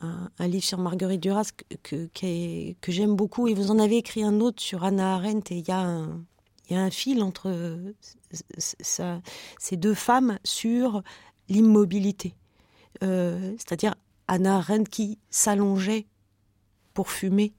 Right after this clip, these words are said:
et laissait venir à elle la pensée. C'est exactement ce qui est dit dans, dans cette pièce-là. La capacité, euh, enfin, je crois beaucoup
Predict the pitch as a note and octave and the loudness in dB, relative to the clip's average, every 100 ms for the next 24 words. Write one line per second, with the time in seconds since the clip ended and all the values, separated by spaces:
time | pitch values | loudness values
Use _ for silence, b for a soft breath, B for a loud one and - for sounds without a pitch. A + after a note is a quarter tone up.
0 | _ F#3 F#3 G#3+ G3 - A#3+ G3 G3 G3+ | _ 2 6 6 6 4 4 4 2 2
1 | G3 F3+ G3 G3 F3+ - _ _ _ _ | 2 2 2 0 -2 -8 _ _ _ _
2 | F3 F3+ F#3+ F3+ - F3 - _ _ _ | -2 0 0 0 -2 -2 -8 _ _ _
3 | _ B B B - F3 G#3 G3+ A#3 A3 | _ B B B -4 2 4 4 2 2
4 | G#3+ A#3+ - G3+ F#3 E3+ F#3+ - _ F#3 | 2 2 -2 0 0 0 -4 -8 _ -2
5 | F#3 F#3 F#3+ F3+ - D#3+ - G3 - F#3 | 0 2 0 0 -2 -4 0 0 0 -4
6 | F3 - B B B B G3 F#3 G3+ G#3 | -4 -6 B B B B 0 2 0 2
7 | F#3+ A3 F#3+ A#3 B3 B3 - G3 F#3+ F3+ | 0 -2 0 2 2 0 -6 -4 -2 0
8 | F3 F3 - A3 G#3 G#3+ - B3 G#3 G#3+ | -2 -4 0 2 4 2 2 2 4 2
9 | - B3 A3 | 0 -4 -4